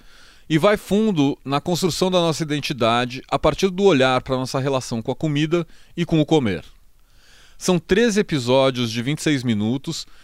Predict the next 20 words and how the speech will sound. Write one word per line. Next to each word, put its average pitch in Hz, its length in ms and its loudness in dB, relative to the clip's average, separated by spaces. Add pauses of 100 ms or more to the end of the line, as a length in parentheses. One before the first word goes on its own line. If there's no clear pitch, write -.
(220)
mas 160 140 0
que - 80 -6
estão 214 420 2
bastante 190 880 -2
distantes 156 720 -2
das 147 180 2
séries 147 420 0
tradicionais 143 720 0
de 135 120 -8
culinária. 113 680 0 (540)
E 160 80 0
aí 190 140 4
não 240 100 2
vai 208 160 4
nenhuma 202 380 2
crítica 156 920 -2
a 131 220 0
elas. 104 420 0
Eu 151 120 0
mesmo 170 500 -2